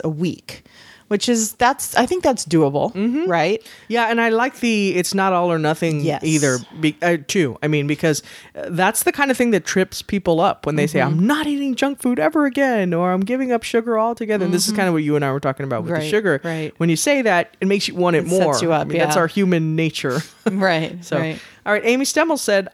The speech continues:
Speaker 2: "I plan to cut out refined added sugars out of my diet. I'm going to start making my own salad dressings." Now, that's good, making your own
Speaker 1: Mm-hmm.
Speaker 2: salad dressings.
Speaker 1: And yeah, you wouldn't think it, but salad dressings can have a lot of <laughs> added sugar.
Speaker 2: They
Speaker 1: The,
Speaker 2: do.
Speaker 1: the commercial
Speaker 2: Mm-hmm.
Speaker 1: ones.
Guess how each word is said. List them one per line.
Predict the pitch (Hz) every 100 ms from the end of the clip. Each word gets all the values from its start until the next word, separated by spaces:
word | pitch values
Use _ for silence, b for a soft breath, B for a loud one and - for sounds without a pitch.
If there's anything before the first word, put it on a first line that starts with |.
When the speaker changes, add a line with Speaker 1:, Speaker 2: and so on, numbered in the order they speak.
| -
Speaker 2:
"I | 202 208
plan | 196 - 214 277
to | 254
cut | - 220
out | 214 196 175
refined | 165 - 190 202 214 214
added | - 170 170
sugars | - 247 247 247
out | 202
of | 175
my | 160 156
diet. | 196 214 220 196
I'm | 175 170
going | 170
to | 165
start | - 170 143
making | 160 170 156
my | 143
own | 151 156
salad | - 156 151 131
dressings." | 117 110 76 71 -
Now, | 143 151
that's | 208 277 -
good, | 139 92 92
making | 143 139
your | 147
own | 135 165
Speaker 1:
Mm-hmm. |
Speaker 2:
salad | 165 123 -
dressings. | 127 - -
Speaker 1:
And | 277
yeah, | 339 453
you | 294 311
wouldn't | 370 330 254
think | 262
it, | 240
but | 190 175
salad | 190 190 208
dressings | 170 - 165 160
can | - 175
have | 160
a |
lot | 151 156 165 -
of | 165
<laughs> | 185
added | 254 220 180
sugar. | - 190 156 151 147
Speaker 2:
They | 151
Speaker 1:
The, | 139
Speaker 2:
do. | 151 143
Speaker 1:
the | 160 147
commercial | 151 160 160 156
Speaker 2:
Mm-hmm. | 147
Speaker 1:
ones. | 143 151 -